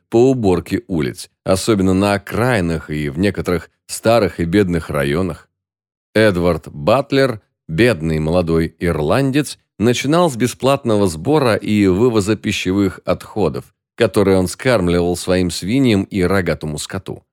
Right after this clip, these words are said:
Впоследствии он обнаружил, что некоторые люди готовы платить небольшие деньги за эту услугу.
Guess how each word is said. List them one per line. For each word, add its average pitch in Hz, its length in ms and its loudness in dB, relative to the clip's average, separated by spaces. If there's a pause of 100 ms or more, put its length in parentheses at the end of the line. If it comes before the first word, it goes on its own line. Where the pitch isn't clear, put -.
(560)
Впоследствии 170 720 2
он 160 160 4
обнаружил, 143 540 2
что - 160 -4
некоторые 110 480 2
люди 139 260 2
готовы 135 380 2
платить 127 480 0 (160)
небольшие 139 640 2
деньги 92 500 2
за 87 180 0
эту 92 280 0
услугу. 85 600 -4